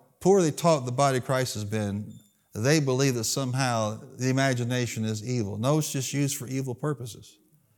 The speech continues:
I can take my hand and I can praise God with it. I can take my hand and help somebody who's hurting. I can lay my hand on somebody's back and pray for them,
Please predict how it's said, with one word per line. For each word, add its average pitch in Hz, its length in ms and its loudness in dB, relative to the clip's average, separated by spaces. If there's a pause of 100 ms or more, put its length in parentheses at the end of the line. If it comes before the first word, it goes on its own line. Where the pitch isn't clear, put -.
(560)
I 143 120 4
can 131 100 4
take 151 200 4
my 151 200 4
hand 156 340 4
and - 20 2
I 139 60 4
can 120 140 -4
praise 135 300 0
God 131 280 -2
with 135 200 0
it. 170 80 -6 (560)
I 139 120 2
can 123 120 0
take 151 220 6
my 160 200 4
hand 160 280 4
and 143 100 2
help 139 200 0
somebody 123 380 -2
who's 120 200 -4
hurting. 127 320 -4 (560)
I 123 80 -2
can 127 100 2
lay 147 140 4
my 156 160 4
hand 165 240 4
on 156 80 2
somebody's 156 360 2
back 151 280 4
and 135 100 -2
pray 135 220 0
for 110 160 -6
them, 101 240 -2